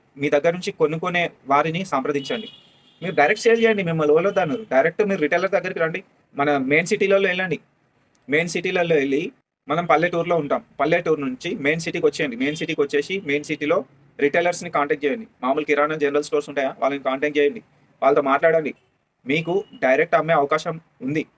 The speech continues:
మీరు ఎక్కడంటే అక్కడ అమ్మొచ్చు. తెలంగాణలో పండిస్తే మీరు ఎక్కడో బీదా-, బీహార్లో కూడా వెళ్ళి అమ్మొచ్చు, ఎక్కడో కాశ్మీర్లో వెళ్ళి కూడా అమ్మొచ్చు. మీకు ఆ రైట్స్ ఉన్నాయి, కేంద్ర ప్రభుత్వం ఆ రైట్స్ ఇచ్చింది. మీరు ఎట్లయితే భయపడుతుంటారో మిమ్మల్ని అట్లా భయపెడుతూనే ఉంటారు. నేను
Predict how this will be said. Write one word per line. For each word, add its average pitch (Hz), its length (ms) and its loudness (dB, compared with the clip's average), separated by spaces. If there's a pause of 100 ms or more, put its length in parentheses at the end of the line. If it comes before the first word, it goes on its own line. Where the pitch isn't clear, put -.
(440)
మీరు 139 160 2
ఎక్కడంటే 156 440 2
అక్కడ 151 180 0
అమ్మొచ్చు. 139 360 -2 (400)
తెలంగాణలో 151 500 2
పండిస్తే 151 400 -2
మీరు 151 220 0
ఎక్కడో 147 280 0
బీదా-, 135 380 0
బీహార్లో 143 360 0
కూడా 143 160 0
వెళ్ళి 131 320 -4
అమ్మొచ్చు, 131 380 -10 (1000)
ఎక్కడో 160 280 2
కాశ్మీర్లో 156 460 2
వెళ్ళి 147 160 4
కూడా 151 140 4
అమ్మొచ్చు. 139 360 -4
మీకు 139 220 -2
ఆ 135 40 4
రైట్స్ 135 280 -2
ఉన్నాయి, 139 160 -4 (440)
కేంద్ర 147 200 2
ప్రభుత్వం 151 380 2
ఆ 139 100 2
రైట్స్ 135 260 -2
ఇచ్చింది. 131 300 -6 (880)
మీరు 156 340 2 (300)
ఎట్లయితే 165 400 4
భయపడుతుంటారో 147 720 4
మిమ్మల్ని 139 320 -4
అట్లా 131 180 0
భయపెడుతూనే 135 500 -2
ఉంటారు. 131 340 -2 (440)
నేను 147 140 0